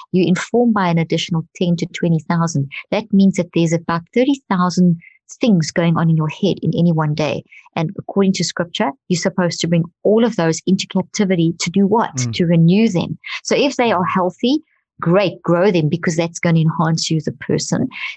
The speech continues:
Speaker 1: But if they're toxic and they're informing you in a toxic way and there's patterns in your life, that's gonna then be the signals of,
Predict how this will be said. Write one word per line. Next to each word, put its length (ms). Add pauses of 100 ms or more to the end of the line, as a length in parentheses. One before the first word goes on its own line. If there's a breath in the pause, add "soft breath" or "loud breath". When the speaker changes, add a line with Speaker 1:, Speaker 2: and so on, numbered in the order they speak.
Speaker 1:
But 120
if 160
they're 220
toxic 440 (100)
and 140
they're 60
informing 640
you 320 (360 loud breath)
in 200
a 80
toxic 400
way 240
and 100
there's 260
patterns 380
in 100
your 140
life, 220 (580)
that's 320
gonna 240
then 420 (160)
be 140
the 120
signals 360
of, 180